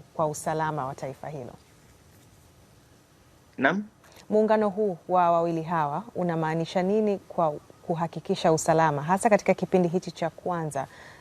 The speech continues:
Speaker 1: eh, cha Ruto?
Speaker 2: Naam, uh, Rais William Ruto alitaka hali ya utulivu katika taifa la Kenya, kwa maana kumekuwa na mawimbi ya kiuchumi ambayo yamepiga serikali yake. Uh, Wakenya wamekuwa wakilalama kwamba serikali hii tangu ingie mamlakani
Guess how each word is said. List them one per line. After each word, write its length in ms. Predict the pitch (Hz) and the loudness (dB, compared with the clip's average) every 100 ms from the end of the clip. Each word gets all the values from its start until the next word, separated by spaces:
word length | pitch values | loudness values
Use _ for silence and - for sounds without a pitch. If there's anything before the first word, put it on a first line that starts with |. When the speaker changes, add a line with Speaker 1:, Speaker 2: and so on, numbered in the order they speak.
| - | -10
Speaker 1:
eh, 300 | 139 143 143 - | -4 -4 -4 -4
cha 180 | 165 | -4
Ruto? 400 | 156 - - - - - - - - - - _ _ _ _ _ _ _ | -4 -6 -12 -14 -14 -20 -20 -18 -16 -18 -20 _ _ _ _ _ _ _
Speaker 2:
Naam, 400 | 180 190 127 - 160 | 4 4 0 -2 0
uh, 200 | 165 165 - | 0 -2 0
Rais 340 | 156 170 170 208 | 2 2 0 -2
William 240 | 233 208 | -2 -2
Ruto 280 | 202 208 202 | -2 -2 -2
alitaka 720 | 160 165 160 185 185 175 160 | 0 -2 -2 -4 -4 -4 -4
hali 280 | 151 156 151 | -2 0 0
ya 60 | |
utulivu 440 | 139 139 151 165 135 | 0 0 0 0 -2
katika 340 | 120 113 143 | -4 -4 -2
taifa 280 | 131 123 - | 0 -2 0
la 100 | 120 | -2
Kenya, 340 | - 135 117 | 0 -2 -2
kwa 120 | 104 123 | -4 -2
maana 340 | 143 147 139 | -2 0 -2
kumekuwa 460 | 135 127 - 160 143 | -2 -4 -2 -4 -2
na 60 | 127 | -2
mawimbi 520 | 120 - 156 147 135 | -2 0 0 0 0
ya 80 | 123 | 0
kiuchumi 520 | - 117 - 147 139 | -2 -4 -2 -2 -2
ambayo 280 | 127 131 131 | -2 0 0
yamepiga 460 | 123 113 139 127 | -2 -4 -2 0
serikali 440 | 113 120 110 113 127 | 0 -2 -2 -4 -2
yake. 420 | 151 151 156 147 - - - - | -2 0 0 0 -6 -18 -14 -2
Uh, 220 | 117 110 | 0 2
Wakenya 460 | 110 160 156 151 135 | 0 0 0 0 -2
wamekuwa 400 | 123 123 143 131 | -4 -6 -2 0
wakilalama 640 | 120 131 120 135 151 143 | 0 0 0 2 0 -2
kwamba 340 | 127 135 135 127 | -2 -2 0 0
serikali 460 | 131 117 135 135 | 0 0 0 0
hii 360 | 127 180 170 165 | 0 0 2 0
tangu 380 | 160 139 135 131 | 0 -2 -2 -4
ingie 480 | 123 123 131 127 | -4 -2 0 2
mamlakani 760 | 113 117 117 113 160 151 147 139 | 0 -4 -2 -2 0 -2 -2 -8